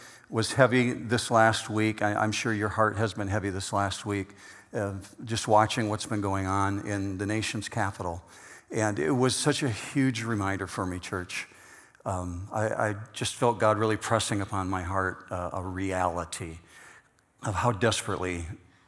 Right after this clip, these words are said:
we need Jesus, right? It, it's just, it's the reality of the world that we live in.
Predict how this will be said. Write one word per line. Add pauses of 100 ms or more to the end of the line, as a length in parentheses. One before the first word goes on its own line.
(180)
we
need
Jesus, (680)
right? (720)
It,
it's (100)
just, (220)
it's
the
reality
of
the
world
that
we
live
in.